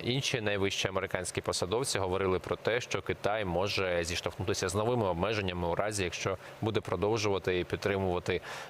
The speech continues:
Росію ресурсами, які необхідні їй для ведення війни. На вашу думку, наскільки, м, серйозно в Китаї сприймаються ці заяви? Ну і загалом, е, які інструменти є в арсеналі, які Сполучені Штати може використати для того, аби вплинути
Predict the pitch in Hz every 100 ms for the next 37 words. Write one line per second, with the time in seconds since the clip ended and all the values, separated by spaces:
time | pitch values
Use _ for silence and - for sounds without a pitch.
0 | - 92 101 - 120 98 - 127 - 98
1 | 90 - 101 92 - 117 107 98 95 95
2 | 90 82 95 92 87 90 95 92 90 87
3 | 85 101 95 98 90 - - - 135 202
4 | - 214 202 135 113 185 - 143 110 95
5 | 104 95 120 113 127 107 92 104 98 92
6 | - 107 139 170 - 104 101 98 90 98
7 | 117 107 98 104 147 139 104 90 90 139
8 | 131 - 117 110 92 95 85 85 82 90
9 | - 95 113 131 87 - 87 95 92 -
10 | 90 - 110 - 92 - - - - 98
11 | 107 120 117 107 90 85 104 123 113 -
12 | - 87 85 - 104 90 85 101 95 -
13 | 104 117 104 92 85